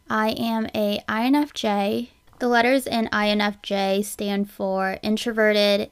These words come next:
intuitive, feeling, and judging. According to Trudy, the I N F J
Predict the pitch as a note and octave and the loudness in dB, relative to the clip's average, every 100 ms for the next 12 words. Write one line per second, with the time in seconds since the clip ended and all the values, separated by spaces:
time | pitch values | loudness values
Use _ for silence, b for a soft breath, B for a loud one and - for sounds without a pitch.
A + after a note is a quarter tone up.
0 | - G3+ G3+ - G#3 G3+ G3 G3 G3+ - | -6 -4 -4 -2 0 2 0 -2 -6 -6
1 | G3+ G3 G3 F#3+ G3 - G3+ F#3 F#3+ F#3+ | -4 -2 -2 -4 -6 -10 -12 -10 -8 -10
2 | - - C4+ - _ - - A#3+ B3 C4+ | -10 -10 -10 -12 _ -16 -4 0 2 2
3 | C#4+ - B3 A#3 A3 - - D4 C4+ A3 | 2 2 4 4 2 -2 -2 0 2 2
4 | G3 G3+ A#3 C4+ - A#3 - A#3 B3+ C#4+ | 0 0 -2 -6 -6 -6 -4 -2 0 2
5 | C4 B3+ - - G#3 G3+ G3+ G3+ G3+ | 0 -2 -10 -6 -2 0 0 0 -4